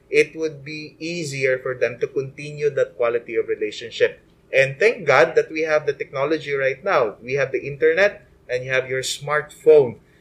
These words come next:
That's the way how you can continue uh, maintaining that quality of relationship through constant communication. So that's what we do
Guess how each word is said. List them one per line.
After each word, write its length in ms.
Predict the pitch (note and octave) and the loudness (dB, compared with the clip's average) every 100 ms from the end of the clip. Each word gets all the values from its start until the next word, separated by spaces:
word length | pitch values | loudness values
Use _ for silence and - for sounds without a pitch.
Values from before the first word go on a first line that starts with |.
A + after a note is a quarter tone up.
| _ _ - | _ _ 2
That's 320 | D3 D#3 - | 2 4 2
the 160 | E3 E3 | 2 4
way 240 | E3 E3 | 2 -2
how 400 | D#3 - D#3+ E3 | -6 -4 0 2
you 160 | E3+ D#3+ | 0 -2
can 240 | D3 C#3 | -4 -4
continue 800 | C#3 C3+ C#3 C3+ C3+ C3 C3 C3 - _ _ - | -10 -10 -12 -10 -8 -8 -8 -12 -18 _ _ -4
uh, 280 | B2+ B2+ B2 | 0 0 0
maintaining 760 | B2+ B2+ - C#3 C#3+ C#3+ C#3+ | -4 -8 0 0 0 -8 -6
that 220 | C3 B2 - | -2 -2 0
quality 480 | B2 B2 B2+ B2+ | 0 0 -4 0
of 160 | A#2+ A#2 | 0 0
relationship 680 | A2+ A#2 - C3+ F3 F3 - _ - | -4 -6 -6 -6 -4 -4 -8 _ -4
through 480 | D#3+ E3+ F3 F3+ - _ _ _ - | -2 0 0 0 -4 _ _ _ 0
constant 640 | D3 D#3 - D3+ D3 C#3 - | 0 0 -2 -2 -2 -6 -2
communication. 1040 | B2 A#2+ A#2 G#2+ G#2+ G#2 - A#2+ G#2 F#2+ | -2 -2 -10 -6 -6 -6 -2 0 -2 -8
So 240 | - C#3+ C3 | -4 0 2
that's 320 | C3+ F3 - | 2 -2 -2
what 160 | G3+ G3+ | -4 -4
we 160 | G3+ | -8
do 320 | E3 D#3 D#3 | -4 -2 -2